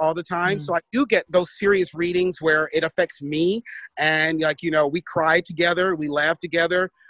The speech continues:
Speaker 1: I, my, my tagline, s-, quotations on either side of that, it's like, you know,
Speaker 2: Mm-hmm.
Speaker 1: "I want you to feel like you're speaking with a friend." And I think that helps. And, um, and, and I, I like my style. And like I said,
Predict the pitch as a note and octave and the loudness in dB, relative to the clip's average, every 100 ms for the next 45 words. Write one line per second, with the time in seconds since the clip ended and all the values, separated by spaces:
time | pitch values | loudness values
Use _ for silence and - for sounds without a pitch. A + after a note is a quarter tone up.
0 | - D#3 E3+ D#3+ E3+ E3+ F3 - E3+ E3+ | -8 0 0 0 0 0 0 -2 -2 -2
1 | - G#3+ B3+ F3 D#3+ D#3 D#3 D#3 - - | 2 4 4 2 -2 -2 -2 -6 -10 -20
2 | - _ - _ _ - F3 E3+ - E3+ | -20 _ -20 _ _ 2 2 2 -2 -4
3 | D#3+ D#3+ - D3 D3 D3 D3 B2+ D3 C#3+ | -4 -6 -6 -4 -4 -4 -6 2 2 4
4 | C#3 C#3+ - - - - F3+ F#3+ F#3 F#3+ | 4 2 2 -6 -4 0 4 4 6 4
5 | E3 - _ _ - - F#3+ E3+ F#3 F#3 | 4 -2 _ _ -18 -10 -8 0 4 4
6 | E3 D3 C#3+ - - D#3+ D#3+ D#3 _ _ | 4 2 2 -6 -4 0 0 -2 _ _
7 | _ - - G3 G3+ F3+ E3+ - D#3+ - | _ -20 -2 0 2 2 2 0 -4 0
8 | G#3+ C3+ G#2+ - _ D#3+ F3 F#3 B3+ G#3 | 2 0 -4 -18 _ 0 2 0 -2 -2
9 | F3 C#3+ D#3+ A#2+ - - - - - F3+ | -2 2 0 0 -8 -20 -20 -20 -4 -2
10 | E3+ E3+ E3+ E3 D#3+ D#3+ D3+ - _ _ | -2 0 0 2 0 -2 -6 -12 _ _
11 | _ - G3+ F#3+ G#3 - - C#4+ C#4 D4 | _ -6 -6 -4 -8 -4 -2 0 2 2
12 | C#4+ B3 A#3+ A#3+ A3+ E3 F3 A#3+ A#3 G#3 | 0 0 -2 -2 0 0 -2 -4 -4 -4
13 | G#3+ F3+ | 0 0